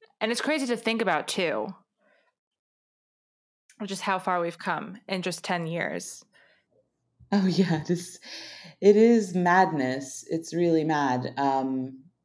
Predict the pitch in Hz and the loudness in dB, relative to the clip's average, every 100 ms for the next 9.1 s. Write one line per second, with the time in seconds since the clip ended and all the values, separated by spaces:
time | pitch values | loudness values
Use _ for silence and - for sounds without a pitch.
0 | _ _ _ _ _ - 165 160 160 - | _ _ _ _ _ -6 0 2 2 0
1 | 160 160 151 - - 160 165 180 202 208 | 0 0 -2 -4 -4 -2 0 2 2 0
2 | - 170 151 160 170 143 - - 202 277 | 2 2 4 4 4 4 2 0 2 2
3 | 285 214 170 156 151 147 143 - - - | 2 2 2 0 2 -2 -2 -8 -20 -20
4 | - _ _ _ - - 208 226 220 175 | -20 _ _ _ -14 0 4 4 4 2
5 | 160 143 151 156 - - 180 202 214 - | 2 0 -4 -6 -6 0 2 4 0 2
6 | 190 170 165 151 151 143 156 143 143 - | 4 4 2 0 0 4 4 4 0 -12
7 | _ _ _ _ _ _ _ _ - - | _ _ _ _ _ _ _ _ -8 -2
8 | 160 175 180 196 180 139 120 117 120 123 | 0 2 4 4 2 2 0 0 -2 -8